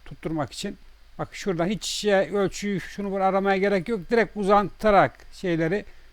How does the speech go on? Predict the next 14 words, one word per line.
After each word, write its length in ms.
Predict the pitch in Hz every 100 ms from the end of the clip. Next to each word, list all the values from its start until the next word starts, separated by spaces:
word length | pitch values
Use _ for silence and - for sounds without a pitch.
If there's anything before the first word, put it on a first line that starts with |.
| - -
doğrultuları 540 | 202 185 160 - 185
çıkartarak 580 | 160 - 208 - 165 202 - - - - - - - - - - - -
şey 120 | 185
yapıyorum. 320 | 151 - -
Evet, 160 | 233 190
şimdi 200 | 240 202
şöyle 240 | 233 226 202 139 - 185
ufak 260 | 175 190
bir 60 | 170
temizlik 400 | - 196 180 180
yapalım. 420 | 196 175 151 -
Ortalık 340 | 180 - 165 -
fazla 300 | 165 147 156
karışmadan. 600 | 156 - 165 139 185